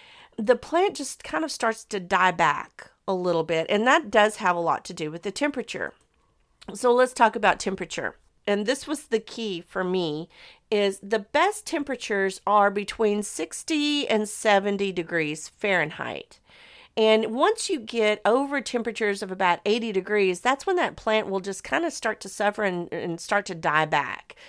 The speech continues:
It's not gonna have a lot more production left in it. Once you get to that point, wherever you live,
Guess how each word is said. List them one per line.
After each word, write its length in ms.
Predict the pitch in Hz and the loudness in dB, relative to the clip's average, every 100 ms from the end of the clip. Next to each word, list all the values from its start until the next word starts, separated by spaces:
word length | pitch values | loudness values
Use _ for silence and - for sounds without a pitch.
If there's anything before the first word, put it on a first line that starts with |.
| - - | -14 -8
It's 140 | 208 | 2
not 160 | 294 320 | 2 4
gonna 180 | 262 | 2
have 340 | 226 233 220 208 | 2 6 6 6
a 120 | - | 4
lot 340 | 185 190 202 | 2 4 4
more 160 | 190 190 | 6 4
production 800 | 180 - 180 160 - - 165 151 | 2 0 4 2 2 -4 -4 -2
left 280 | 127 - 165 | -6 -6 -6
in 140 | 147 | -2
it. 160 | 131 - - - - - | -2 -6 -18 -20 -20 -12
Once 500 | 214 202 214 233 - | -4 2 4 4 0
you 140 | 240 226 | -4 -4
get 260 | 190 247 | 0 -2
to 100 | - | -2
that 240 | 226 208 - | -4 -4 -4
point, 300 | - 311 208 | -2 0 0
wherever 440 | 208 - 208 220 | -2 0 0 0
you 160 | 262 254 | -2 2
live, 500 | 240 185 196 240 | 4 4 4 0